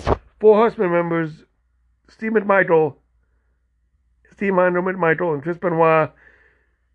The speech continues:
take on Jeff Jarrett and Dean Malenko in a tag team elimination match. Uh, the story here was Jarrett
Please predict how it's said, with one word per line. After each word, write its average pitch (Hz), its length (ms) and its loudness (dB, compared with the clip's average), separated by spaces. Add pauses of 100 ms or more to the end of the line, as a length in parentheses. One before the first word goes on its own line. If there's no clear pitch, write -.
(800)
take 170 200 2
on 156 400 -2 (160)
Jeff 214 260 0
Jarrett 208 360 -2
and 143 80 -12
Dean 202 160 -2
Malenko 196 460 -2
in 151 60 -2
a 147 100 -4
tag 190 480 -2
team 190 340 -8
elimination 170 640 -2
match. 131 480 -6 (1700)
Uh, 143 320 2
the 147 100 -6
story 226 380 4
here 233 260 0
was 165 540 -4 (1900)
Jarrett 185 720 2